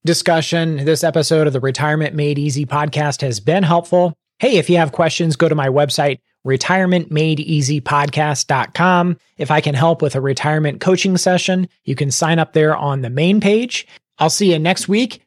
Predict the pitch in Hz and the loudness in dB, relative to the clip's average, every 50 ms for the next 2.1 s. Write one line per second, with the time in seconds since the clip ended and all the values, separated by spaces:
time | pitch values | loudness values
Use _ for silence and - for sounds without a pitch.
0 | _ _ - 165 170 175 175 165 156 139 127 120 107 - _ _ _ _ _ - | _ _ -2 0 2 4 4 4 2 0 -2 -4 -8 -8 _ _ _ _ _ -4
1 | - 147 156 175 175 180 180 196 185 - - 165 170 180 180 147 - 175 - - | 0 2 2 4 4 4 2 2 2 2 2 2 4 4 2 2 -2 -4 -6 -12
2 | - - | -18 -20